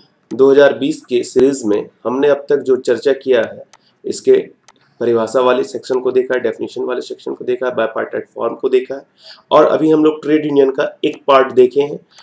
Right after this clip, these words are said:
Trade union के बारे में हमने जाना है, registrar कौन होंगे, registration कैसे होगा, negotiating union या negotiating council कैसे बनेगा, इन सब के बारे में हमने जाना है। रेस्ट का जो section है trade union से related,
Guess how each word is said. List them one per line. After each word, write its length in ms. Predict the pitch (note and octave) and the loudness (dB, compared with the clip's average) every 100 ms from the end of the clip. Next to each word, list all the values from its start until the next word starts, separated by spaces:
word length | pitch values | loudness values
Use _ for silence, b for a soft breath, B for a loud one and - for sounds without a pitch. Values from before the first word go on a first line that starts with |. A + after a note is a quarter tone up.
| b - | b -2
Trade 220 | C#3 C3+ | 0 2
union 260 | C#3 C#3 | 4 4
के 100 | C3+ | 4
बारे 260 | C3 B2 B2+ | 2 2 2
में 120 | B2+ | 2
हमने 200 | B2 B2 | 2 0
जाना 260 | A2+ A#2 B2 | 2 2 0
है, 120 | - - _ _ - | -4 -14 _ _ -2
registrar 460 | A2 G#2+ - B2 A#2 | 0 0 -2 0 0
कौन 200 | B2 B2 | 0 0
होंगे, 340 | A#2 A#2+ B2 A#2 _ - | 0 0 -2 -4 _ -6
registration 500 | A2+ A2 A#2 A2 C3 | -6 -4 -6 -4 -4
कैसे 320 | A#2+ B2 A#2 | 0 0 0
होगा, 340 | B2 A#2+ A#2+ B2 - B B - | -2 -2 -2 -4 -8 B B -2
negotiating 720 | B2 A#2+ B2+ B2+ B2 B2+ B2 | 2 2 2 0 -2 0 4
union 340 | B2 B2+ C3 B2+ | 4 6 4 6
या 120 | B2 | 4
negotiating 680 | A#2+ A#2+ A#2+ A#2+ B2 B2+ A#2 | 4 2 0 -2 -2 0 0
council 400 | A#2+ A#2 - B2 | 0 0 0 -2
कैसे 300 | B2+ A#2 B2 | -2 0 -2
बनेगा, 400 | A#2+ A#2+ A#2+ - _ b b - | 0 -2 -4 -10 _ b b -6
इन 80 | C#3+ | -2
सब 200 | D3 D3 | -2 0
के 100 | C#3+ | 2
बारे 240 | B2 A#2+ | 4 4
में 120 | B2 | 2
हमने 240 | A#2+ A2 G2+ | 2 0 -2
जाना 260 | G2 F2+ | -2 -10
है। 160 | - _ _ _ _ | -14 _ _ _ _
रेस्ट 380 | A2+ D3 F3 - | 2 2 2 0
का 80 | E3 | -2
जो 280 | C#3 C#3+ C#3 | 2 0 0
section 400 | - C3 - C3+ | -4 -4 0 0
है 80 | C3+ | 0
trade 280 | C3+ C3+ | 4 2
union 220 | C3 C3 B2+ | 4 2 2
से 140 | C3 | 2
related, 420 | A#2+ A#2 - - | 0 0 -2 -6